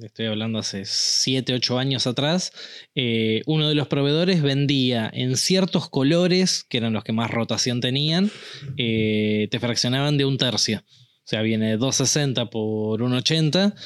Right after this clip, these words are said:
y te f-, vendían tiras de sesenta centímetros. Dos sesenta por sesenta centímetros. Pero ya hace, eh, siete años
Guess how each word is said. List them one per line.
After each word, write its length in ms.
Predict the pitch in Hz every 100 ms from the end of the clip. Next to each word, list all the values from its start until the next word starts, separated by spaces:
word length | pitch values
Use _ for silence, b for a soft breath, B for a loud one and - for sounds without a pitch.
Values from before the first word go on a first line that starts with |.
| B B -
y 100 | 127
te 120 | 131
f-, 160 | - 127
vendían 480 | 123 120 131 147 143
tiras 320 | 147 156 165
de 80 | 156
sesenta 420 | 127 120 135 120
centímetros. 680 | 120 110 107 101 - - - _ _
Dos 240 | 117 123
sesenta 600 | - 127 160 156 151 208 - b b b _
por 220 | - 123
sesenta 400 | 131 143 139 123 -
centímetros. 640 | 113 107 104 98 95 - B B B B
Pero 240 | - 143 160
ya 240 | - 127
hace, 720 | 135 175 185 135 117 110 104
eh, 40 | 98
siete 420 | - 131 123 123
años 440 | 139 139 131 117